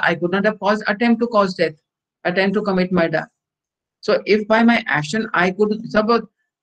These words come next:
by my action, I could not have caused murder, I could not have caused death, then how can I be held liable for attempt to cause death? Attempt to, uh, not to cause death. Cause death is not the offense. Offense is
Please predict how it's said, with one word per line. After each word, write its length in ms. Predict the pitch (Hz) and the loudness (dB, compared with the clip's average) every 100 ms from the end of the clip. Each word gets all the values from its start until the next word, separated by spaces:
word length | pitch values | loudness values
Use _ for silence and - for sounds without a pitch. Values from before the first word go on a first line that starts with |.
| - | -2
by 160 | 190 | 2
my 200 | 220 233 - | 2 2 0
action, 400 | 165 - 233 - | -4 -2 -4 0
I 160 | 208 226 | 0 2
could 200 | 226 196 | 2 2
not 220 | 226 226 | 2 0
have 200 | 226 233 | -2 -2
caused 280 | 214 226 226 | -2 0 2
murder, 320 | 247 262 170 _ _ _ - | 2 2 -2 _ _ _ -4
I 100 | 190 | -2
could 180 | 196 202 | 0 0
not 160 | 220 | 0
have 140 | 240 220 | -2 0
caused 300 | 220 214 185 | 0 0 2
death, 220 | 240 233 _ _ _ _ _ _ _ _ - | 0 0 _ _ _ _ _ _ _ _ 0
then 160 | 226 233 | 2 2
how 320 | - 185 190 | 2 2 2
can 220 | 220 247 | 2 2
I 120 | 233 | 2
be 160 | 214 226 | 2 -2
held 220 | 208 202 | -2 0
liable 400 | 190 170 165 185 | 0 0 -2 -4
for 180 | 254 233 | 0 0
attempt 440 | 185 185 190 185 | 0 0 -2 -2
to 100 | 190 | -4
cause 320 | 180 147 139 | -4 -4 -4
death? 160 | - - _ _ _ _ _ - | -8 -14 _ _ _ _ _ -8
Attempt 300 | 180 202 196 | -2 0 0
to, 140 | 196 170 | -2 -2
uh, 240 | 151 151 - 180 - _ | -2 -4 -6 -10 -14 _
not 200 | 160 175 | -16 -14
to 60 | 165 | -6
cause 220 | 156 143 | -4 -4
death. 80 | - | -8
Cause 160 | 151 151 | -6 -2
death 180 | 160 165 | -2 -2
is 180 | 170 165 | -4 -6
not 160 | 156 | -6
the 60 | 156 | -4
offense. 320 | 151 151 151 | -6 -6 -10
Offense 280 | 151 156 151 | -8 -4 -2
is 200 | 175 180 | -4 -6